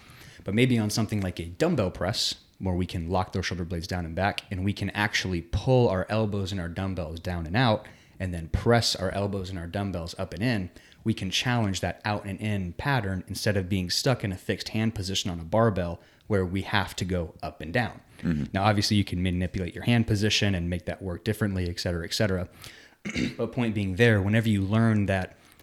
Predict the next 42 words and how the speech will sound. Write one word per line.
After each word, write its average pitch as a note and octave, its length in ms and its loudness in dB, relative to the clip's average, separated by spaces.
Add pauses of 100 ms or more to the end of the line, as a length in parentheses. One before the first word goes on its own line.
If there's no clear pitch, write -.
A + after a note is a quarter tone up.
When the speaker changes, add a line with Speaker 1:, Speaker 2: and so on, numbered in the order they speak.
(160)
Speaker 1:
to F#2 140 0
really A2+ 320 8
get A#2+ 240 4
your G#2 80 2
pecs, - 340 2
you G2+ 100 0
have G#2 220 2
to G2 80 -2
think G#2+ 260 0
of - 180 -6
pushing A2 360 2
your F#2+ 160 -4
elbows F#2 460 -2
out G#2 340 -4 (260)
in F#2+ 200 -2
varying F#2 480 -2
planes, D3+ 580 -2 (580)
you G2 180 -2
figure G2+ 380 2
out F#2 200 0
how F#2+ 100 -2
to F2 80 -2
contract F2+ 400 -2
that F2+ 120 0
a - 20 -2
little F2 200 -2
bit F2 220 -6
better. D#2+ 300 -6
So E2+ 380 0 (280)
shoulder G#2+ 320 6
blades G2+ 300 6
are F#2 80 2
locked F2+ 360 0
down F2+ 220 -2
and F2 100 -4
back, B2+ 380 6 (300)
and G2+ 160 0
elbows G#2+ 420 6
are F#2 60 2
focusing F#2+ 420 2
on F2+ 140 0
traveling F2 480 0